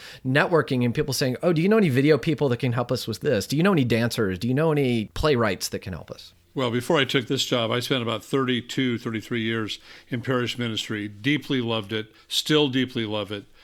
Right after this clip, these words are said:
Speaker 2: I will never, ever talk badly about it. And it astonished me for every one of those thirty-three years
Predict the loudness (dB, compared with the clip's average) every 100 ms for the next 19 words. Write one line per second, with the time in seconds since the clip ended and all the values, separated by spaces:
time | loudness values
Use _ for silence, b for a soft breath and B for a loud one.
0 | B B 2 2 2 2 4 6 6 2
1 | 2 2 2 0 -4 -6 b -6 0 0
2 | 0 -2 0 0 -4 -4 -4 -6 -8 -14
3 | -18 b b b _ 2 4 4 2 0
4 | -2 -2 -2 2 2 2 0 -2 -2 -2
5 | -2 0 2 2 2 0 -2 -4 -6 -4
6 | -2 -2 -2 -2 0 -2 -4 -6